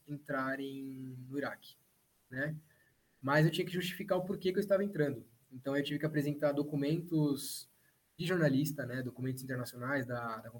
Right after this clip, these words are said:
da Confederação Internacional de Jornalismo, também da Nacional aqui do Brasil, eh, apresentar meu crachá da empresa,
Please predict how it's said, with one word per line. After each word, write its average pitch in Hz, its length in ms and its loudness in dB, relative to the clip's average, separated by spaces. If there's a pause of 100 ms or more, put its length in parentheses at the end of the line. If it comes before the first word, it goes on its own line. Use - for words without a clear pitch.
(120)
da 123 100 -12
Confederação 127 840 -6 (120)
Internacional 120 760 -10
de 151 120 -2
Jornalismo, 131 720 -2 (680)
também 131 340 0
da 127 140 -2
Nacional 139 480 0
aqui - 180 -8
do 117 80 -10
Brasil, 117 600 -2 (1000)
eh, 117 380 -12
apresentar 135 760 0
meu 123 640 -6
crachá 127 320 -4
da 117 80 -10
empresa, 135 760 0